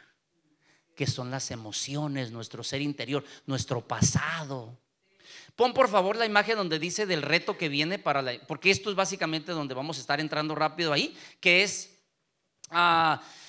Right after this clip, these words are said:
donde habla de los cuarenta, lo que, cuarenta días que vamos a hacer. Y fíjate, fíjate, esto es lo que viene en este año. Esta serie de dos meses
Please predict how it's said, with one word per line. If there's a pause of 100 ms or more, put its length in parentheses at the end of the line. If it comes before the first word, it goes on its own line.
(100)
donde
habla
de
los
cuarenta,
lo
que,
cuarenta
días
que
vamos
a
hacer. (260)
Y
fíjate,
fíjate, (540)
esto
es
lo
que
viene (600)
en
este
año. (2250)
Esta
serie (1500)
de
dos
meses